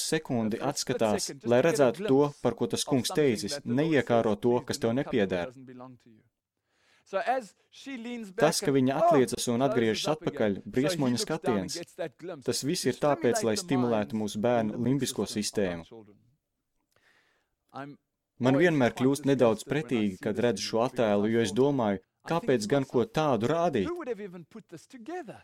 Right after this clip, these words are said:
Speaker 2: Can you imagine the sick person
Speaker 1: Vai varat iedomāties
Speaker 2: that
Speaker 1: to
Speaker 2: put this
Speaker 1: slimo
Speaker 2: joyride
Speaker 1: cilvēku, kas
Speaker 2: together
Speaker 1: izdomāja ko
Speaker 2: for the
Speaker 1: tādu sniegt mazām meitenītēm?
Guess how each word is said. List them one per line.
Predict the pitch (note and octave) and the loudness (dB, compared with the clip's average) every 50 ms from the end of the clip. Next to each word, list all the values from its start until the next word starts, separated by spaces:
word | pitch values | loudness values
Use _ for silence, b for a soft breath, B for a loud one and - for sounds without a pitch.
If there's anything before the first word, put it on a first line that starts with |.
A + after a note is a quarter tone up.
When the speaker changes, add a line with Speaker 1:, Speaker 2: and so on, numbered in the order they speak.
| _ _ _ _ _ _ _ _ _ _ _ _ _ _ _ - | _ _ _ _ _ _ _ _ _ _ _ _ _ _ _ -10
Speaker 2:
Can | A#3 A#3 A#3+ | -10 -8 -8
you | C#4 | -10
imagine | D4 C#4+ E4+ F#4 D#4 D4+ D#4+ D4+ | -10 -10 -10 -10 -10 -12 -14 -14
the | C4 B3 | -14 -14
sick | - - - - - D4+ C4+ _ _ _ | -14 -16 -18 -18 -18 -18 -18 _ _ _
person | _ - C4 A#3+ D#3+ | _ -10 -8 -2 0
Speaker 1:
Vai | A#2+ A#2+ | 0 2
varat | C#3+ E3 D3+ C3+ C#3+ | 2 2 0 0 -2
iedomāties | D3+ C#3 C#3 C3+ B2+ A#2 A2 - A2+ G#2+ - | -2 0 0 0 2 0 0 0 -2 -4 -4
Speaker 2:
that | - | -4
Speaker 1:
to | A2+ | -4
Speaker 2:
put | G#2+ - | -4 -2
this | - G2 | -2 -2
Speaker 1:
slimo | A2+ C3 D3+ D3+ C3 A2 | 0 0 0 0 0 -2
Speaker 2:
joyride | G#2 G#2+ G#2 | -2 0 2
Speaker 1:
cilvēku, | B2+ C#3 D3+ E3+ D#3+ C3+ A#2 - G#2 | 2 4 4 4 2 2 0 -4 -6
kas | - A#2 - | -6 -6 -6
Speaker 2:
together | - D3+ C#3 A#2+ | -4 -4 -2 0
Speaker 1:
izdomāja | B2 B2+ A#2 G#2+ G#2 G#2 G2+ G2+ G2 | 2 2 2 2 2 0 0 0 -2
ko | - | -4
Speaker 2:
for | A2 | -4
the | G#2 - C3 | -2 -2 0
Speaker 1:
tādu | B2+ A#2 G#2+ G2+ G2+ F#2+ | 0 2 0 0 -2 -6
sniegt | - - - - C3 C#3 B2+ - - - | -8 -6 -4 -2 -2 -2 -2 -4 -6 -4
mazām | A2+ A#2+ C3+ A2 A2+ G#2 G2+ G#2 | -2 -2 0 0 0 0 0 0
meitenītēm? | B2 B2+ B2 - G#2+ G2+ G2+ G2 - - G2 F#2 F2 D#2+ | 0 0 0 0 0 0 0 -2 -2 -2 -4 -4 -4 -8